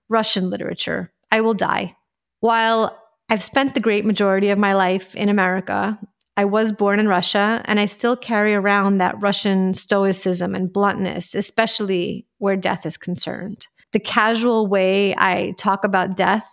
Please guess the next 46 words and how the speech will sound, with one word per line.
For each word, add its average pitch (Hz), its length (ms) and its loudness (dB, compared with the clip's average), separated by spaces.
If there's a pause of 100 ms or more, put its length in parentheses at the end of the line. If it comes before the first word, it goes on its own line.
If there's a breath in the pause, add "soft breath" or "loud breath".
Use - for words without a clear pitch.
really 202 380 2
alarms 190 640 2
my 185 160 0
family. 180 720 -8 (540)
"Can 226 160 2
you 220 100 2
not," 196 420 2 (280)
they 233 120 2
say, 233 540 0
"when 202 180 0
I 202 140 2
talk 202 260 -2
about 190 280 0
death 185 340 0
the 185 80 -2
way 180 200 0
I 165 60 -2
talk 180 300 -2
about, 175 420 -2
like, 185 200 -4 (260)
anything 202 300 0
else 175 200 -4
happening 185 440 -2
in 185 100 0
the 180 60 -2
future, - 600 -4 (160)
where 196 300 2
I 190 80 4
want 190 220 0
to 190 40 -4
be 202 120 -2
buried, 226 600 2
what 185 220 0
I'd 190 140 -2
like 175 160 -2
to - 80 -10
see - 180 -4
happen 196 380 0
to 190 100 -4
my 185 140 0
stuff 233 440 -2
after 180 340 0
I'm 196 120 0
gone, 226 600 0
et 180 120 -8
cetera." - 460 -4